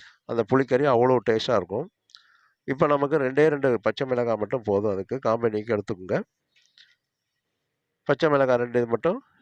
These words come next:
இதுக்கு போதுமானது. அதே போல பார்த்தீங்கன்னா, நெல்லிக்காயோட கொஞ்சம் சின்னமா நான் அளவுக்கு பார்த்தீங்கன்னா, உங்களுக்கு புளி, நல்ல புளியா எடுத்து அதை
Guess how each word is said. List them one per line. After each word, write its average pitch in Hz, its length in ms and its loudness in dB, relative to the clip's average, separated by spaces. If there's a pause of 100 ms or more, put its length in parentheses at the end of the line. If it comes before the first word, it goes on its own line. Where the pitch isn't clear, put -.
(100)
இதுக்கு 123 240 -6
போதுமானது. 110 580 0 (680)
அதே 143 200 4
போல 147 200 2
பார்த்தீங்கன்னா, 127 580 -2 (920)
நெல்லிக்காயோட 147 720 2
கொஞ்சம் 139 340 -4
சின்னமா 147 400 -4 (360)
நான் 131 200 0
அளவுக்கு 123 380 0
பார்த்தீங்கன்னா, 120 520 -4
உங்களுக்கு 117 420 -6
புளி, 120 220 -2 (180)
நல்ல 120 260 -2
புளியா 117 360 -2
எடுத்து 101 300 -2 (560)
அதை 107 120 0